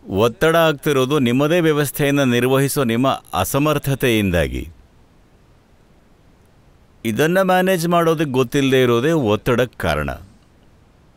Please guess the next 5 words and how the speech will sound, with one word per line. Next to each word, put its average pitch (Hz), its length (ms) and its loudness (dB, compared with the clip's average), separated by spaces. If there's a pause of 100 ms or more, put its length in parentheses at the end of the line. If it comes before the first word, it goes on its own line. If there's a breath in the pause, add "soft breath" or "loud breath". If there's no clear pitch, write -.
(1800)
ಇದು 160 400 0
ನಿಮಗೆ 165 380 0
ಬೇಕಾದ 147 460 0
ಹಾಗೆ 131 220 0
ಆದ್ರೆ 90 560 -2